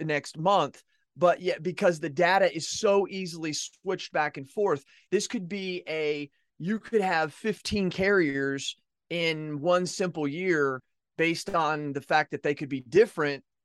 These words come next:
And I own three of yours that you had last year 'cause you built up the small business, and we're slow on small business, and I'd like to have that.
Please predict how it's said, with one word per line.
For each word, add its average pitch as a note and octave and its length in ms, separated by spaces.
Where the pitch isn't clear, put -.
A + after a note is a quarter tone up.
And D3 360
I E3 180
own D#3+ 220
three F#3 360
of C#3 120
yours D#3+ 240
that C#3 120
you D#3 180
had C3+ 220
last D#3+ 400
year C#3 140
'cause A#2+ 180
you E3 200
built D#3 360
up E3+ 200
the C3+ 80
small D3+ 320
business, E3 640
and C3 100
we're E3+ 160
slow A3 400
on C#3+ 140
small C#3 320
business, C#3 360
and D#3 80
I'd D3+ 120
like C#3+ 180
to C3+ 80
have E3+ 380
that. A2+ 320